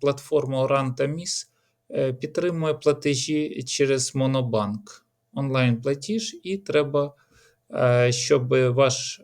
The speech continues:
е, ваш платіжний, е, картка, е, фопа або організації була, е, синхронізована, е, з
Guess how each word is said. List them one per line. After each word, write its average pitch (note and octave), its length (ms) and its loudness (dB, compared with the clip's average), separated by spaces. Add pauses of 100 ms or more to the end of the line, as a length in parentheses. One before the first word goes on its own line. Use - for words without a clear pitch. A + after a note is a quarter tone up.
е, B2 640 -6 (180)
ваш C3+ 280 -4
платіжний, C3+ 840 0 (580)
е, B2+ 260 0
картка, E3+ 680 -2 (520)
е, B2+ 520 0 (260)
фопа - 640 -2
або B2+ 580 0
організації D3+ 840 -2
була, C#3+ 480 -4 (920)
е, B2 460 2
синхронізована, C#3+ 1300 0 (140)
е, B2 640 -4
з C3+ 460 -2